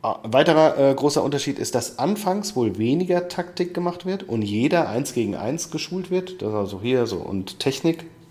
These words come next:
im Vordergrund steht und dafür dann später der taktische Part kommt, aber dann sogar noch mal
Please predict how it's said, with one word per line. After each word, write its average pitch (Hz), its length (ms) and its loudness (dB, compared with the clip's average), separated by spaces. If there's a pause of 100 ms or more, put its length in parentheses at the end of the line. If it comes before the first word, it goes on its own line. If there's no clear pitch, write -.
im 139 100 -2
Vordergrund 147 460 0
steht 156 300 -6 (420)
und 113 160 -2
dafür 139 220 4
dann 117 160 2
später 185 720 -2
der 113 220 -2
taktische 165 460 -4
Part 156 300 -6
kommt, 170 340 -4 (480)
aber 151 500 2 (340)
dann 135 200 2
sogar 135 280 2
noch 120 160 -4
mal 123 240 -2